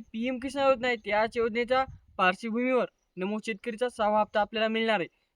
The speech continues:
तर शेतकरी मित्रांनो, पीएम किसानची जी काही पॉलिसी आहे, त्याचप्रमाणे नमो शेतकरीची पॉलिसी की दर चार महिन्याला तुम्हाला दोन हजार रुपये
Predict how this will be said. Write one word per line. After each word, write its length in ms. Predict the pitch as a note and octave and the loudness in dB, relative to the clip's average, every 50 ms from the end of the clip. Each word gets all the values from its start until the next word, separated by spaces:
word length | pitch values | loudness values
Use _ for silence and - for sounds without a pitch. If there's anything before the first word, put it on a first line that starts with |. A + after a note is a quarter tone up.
| _ - | _ -14
तर 40 | F3 | -14
शेतकरी 420 | - - A#3+ A#3+ - - C4+ C4 | -8 -6 -6 -6 -2 0 0 0
मित्रांनो, 400 | C4 C4+ B3 C#4 C4+ C#4 C#4+ C#4 C#4 - _ _ _ _ _ _ _ - | 0 -2 -2 -2 0 0 -2 -4 -6 -8 _ _ _ _ _ _ _ -8
पीएम 240 | G#3+ A#3+ B3+ B3+ B3 | -4 -2 -2 -2 -2
किसानची 500 | A#3 C4+ B3 C#4 C4+ C4 B3 - C4 B3+ | -6 -6 -4 -2 -2 -2 -4 -8 -10 -8
जी 140 | G#3+ B3 | -8 -2
काही 140 | A#3 B3 B3 | 0 0 2
पॉलिसी 360 | A3+ A#3+ A#3+ A#3 A#3 G#3+ A#3+ | 4 4 4 4 2 -2 -4
आहे, 60 | B3 B3 - - | -6 -6 -2 0
त्याचप्रमाणे 540 | B3 B3+ B3+ A#3+ - B3 A#3+ B3 B3+ B3+ B3 | 2 2 2 0 -2 -2 -2 -2 -2 -2 -2
नमो 220 | A#3 A#3 A#3 A#3+ | -2 -2 -2 -4
शेतकरीची 440 | A#3 B3 B3 G#3 - A#3+ A#3+ A3 B3 | -6 -6 -10 -8 -6 -6 -6 -6 -4
पॉलिसी 340 | A3+ A#3 A3+ A3 A3 A3+ A#3+ | -4 -2 -2 -2 -4 -8 -10
की 120 | A3+ A#3+ | -10 -4
दर 180 | G3 G3 A#3+ B3 - - | 0 2 2 2 2 2
चार 140 | B3+ A#3+ A#3 | 0 2 2
महिन्याला 320 | A#3+ A#3 A#3 A3+ A#3 B3 - _ _ _ _ _ | 2 2 2 2 2 0 -2 _ _ _ _ _
तुम्हाला 240 | G#3 G#3+ A3+ A3+ A3+ | -4 0 2 2 2
दोन 200 | G3+ A#3 B3 B3 | 4 4 4 4
हजार 180 | A#3+ A3 A#3 | 4 2 2
रुपये 220 | A#3 A3 B3 A#3+ | 0 2 0 0